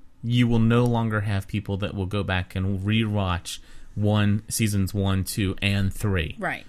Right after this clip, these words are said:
Speaker 1: So that they can start watching season four.
Speaker 2: Right.
Speaker 1: And so season four would be the last season, I would think, that you have all your people watching.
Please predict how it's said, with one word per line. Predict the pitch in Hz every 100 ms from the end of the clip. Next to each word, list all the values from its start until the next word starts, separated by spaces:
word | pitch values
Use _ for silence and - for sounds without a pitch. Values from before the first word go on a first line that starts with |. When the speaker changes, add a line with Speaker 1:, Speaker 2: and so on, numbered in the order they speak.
| -
Speaker 1:
So | - 110
that | 101
they | 104
can | 101 98
start | - 107 98
watching | 92 90 - 90
season | - 95 85
four. | 82 - -
Speaker 2:
Right. | - - - - - -
Speaker 1:
And | 104
so | 107 104
season | - 135 131 131
four | 113 - 156 143 113 101
would | 104 101
be | 113 110 104 92
the | 98 101
last | 95 98 95 98 - -
season, | 104 92 90 85 85 - -
I | 90
would | 98 98
think, | - 82 82 - - -
that | 104
you | - 95
have | 92 92 85 78 -
all | - 92 95
your | 92 92
people | 85 95 -
watching. | 80 73 - 80